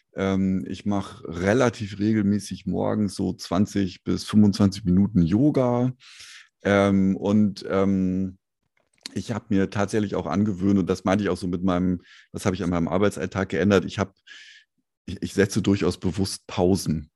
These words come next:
Das war früher nicht so. <laughs> Also wie gesagt, kann auch was mit dem Alter zu tun haben, aber insgesamt tut's mir gut. So. Ähm, und klar, ich musste den Weg dann auch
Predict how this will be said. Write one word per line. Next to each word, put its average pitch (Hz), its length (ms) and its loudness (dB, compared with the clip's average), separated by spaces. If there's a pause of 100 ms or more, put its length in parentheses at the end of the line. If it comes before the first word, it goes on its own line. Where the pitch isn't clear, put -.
(100)
Das 92 200 -4
war 87 120 0
früher 87 340 4
nicht 85 200 0
so. 80 260 -2 (140)
<laughs> - 160 2 (600)
Also 82 240 0
wie 87 80 -4
gesagt, 82 300 -2
kann 87 180 -4
auch 80 140 -10
was - 120 -6
mit - 140 -6
dem - 60 -8
Alter 120 260 0
zu 101 100 -10
tun 98 160 0
haben, 85 140 2
aber 98 160 6
insgesamt 98 520 2
tut's - 220 -14
mir 85 80 -2
gut. - 360 -12
So. - 260 -2 (580)
Ähm, 98 560 8 (540)
und - 380 2
klar, 110 380 4
ich 98 140 -4
musste 107 300 0
den 95 260 2
Weg 104 220 2
dann 95 160 0
auch 101 340 0